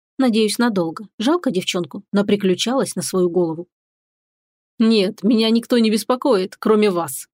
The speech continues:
Кощей многозначительно глянул через плечо. «Могла бы предупредить». «Прости, в попыхах собирались.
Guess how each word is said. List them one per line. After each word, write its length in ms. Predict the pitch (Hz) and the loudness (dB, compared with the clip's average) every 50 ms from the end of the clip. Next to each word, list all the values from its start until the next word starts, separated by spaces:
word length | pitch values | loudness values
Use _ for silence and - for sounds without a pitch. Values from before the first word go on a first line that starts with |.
| _ _ _ _ _ - | _ _ _ _ _ -8
Кощей 240 | 208 190 - 214 196 | -6 -2 0 0 2
многозначительно 800 | 196 190 196 175 190 175 190 185 185 - - - 247 196 196 | 2 0 0 -2 -2 -2 -2 -4 -4 -6 -4 -2 0 0 0
глянул 360 | 180 156 214 202 220 233 226 196 | 0 0 0 0 0 0 -2 -2
через 280 | - - 190 185 - | -2 -2 -2 -4 -2
плечо. 380 | - 202 180 - - 185 180 - _ _ _ _ _ _ _ _ _ _ _ _ | -2 -4 -4 -2 -4 -8 -8 -10 _ _ _ _ _ _ _ _ _ _ _ _
«Могла 360 | - 233 226 202 202 220 254 | 2 2 4 4 4 2 2
бы 120 | 247 214 196 | 2 0 0
предупредить». 760 | 202 214 208 185 202 202 214 202 185 151 165 147 135 - _ _ _ _ _ _ _ _ _ _ _ _ _ _ _ _ _ | 2 2 2 2 2 0 0 -2 -2 -2 -6 -10 -10 -14 _ _ _ _ _ _ _ _ _ _ _ _ _ _ _ _ _
«Прости, 440 | - 359 359 - - - 269 277 277 | -2 -2 -2 -2 -2 0 0 0 0
в 80 | - | 0
попыхах 440 | - 254 262 254 269 - 269 269 - | 0 -2 0 0 -2 -2 -2 -4 -2
собирались. 560 | - - 277 294 285 226 190 180 170 - - | -2 -2 0 0 0 0 0 0 -2 -4 -8